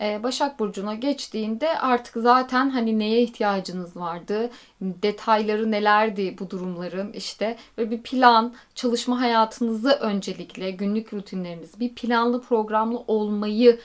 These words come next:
hedefleyeceğiniz, özellikle finansal konularda belli bir düzene göre hareket etmek isteyeceğiniz, e, eğer ki çalışmak, çalışıyorsanız da çalışma arkadaşlarınızla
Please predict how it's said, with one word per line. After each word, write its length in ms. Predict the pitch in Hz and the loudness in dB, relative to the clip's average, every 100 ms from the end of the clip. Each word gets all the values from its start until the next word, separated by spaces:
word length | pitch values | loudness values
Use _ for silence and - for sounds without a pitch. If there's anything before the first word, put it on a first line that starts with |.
| - - | -12 -6
hedefleyeceğiniz, 1080 | 214 196 190 185 180 180 175 165 220 254 | -2 -2 -4 -8 -10 -8 -10 -4 -4 -4
özellikle 480 | 226 196 202 254 247 240 | -6 -2 -2 -2 -4 -4
finansal 540 | 190 190 196 233 233 | -4 -6 -4 -4 -2
konularda 640 | - 202 190 180 190 240 233 | -4 -4 -4 -4 -6 -4 -4
belli 260 | 208 220 | -4 -4
bir 180 | 240 196 | -6 -6
düzene 320 | 185 202 214 | -6 -4 -4
göre 200 | 208 170 | -4 -6
hareket 420 | 180 185 185 - | -6 -10 -8 -10
etmek 320 | 202 - 185 - | -10 -10 -14 -14
isteyeceğiniz, 840 | - 214 196 180 170 165 240 269 - - - | -12 -10 -8 -8 -10 -4 -4 -4 -10 -20 -12
e, 100 | 185 | -6
eğer 420 | 185 - 202 202 | -4 -2 0 0
ki 120 | 208 202 | -2 -8
çalışmak, 640 | 220 196 - 262 - - | -6 -6 -4 -4 -6 -8
çalışıyorsanız 880 | 214 196 - 262 240 214 175 160 - | -6 -6 0 2 2 -2 -8 -6 -4
da 140 | 240 | -4
çalışma 400 | 233 196 - 226 | -4 -8 -6 -2
arkadaşlarınızla 1300 | 214 196 - 160 - - - 170 190 185 180 214 | -2 -2 -8 -8 -8 -12 -12 -12 -14 -8 -4 -2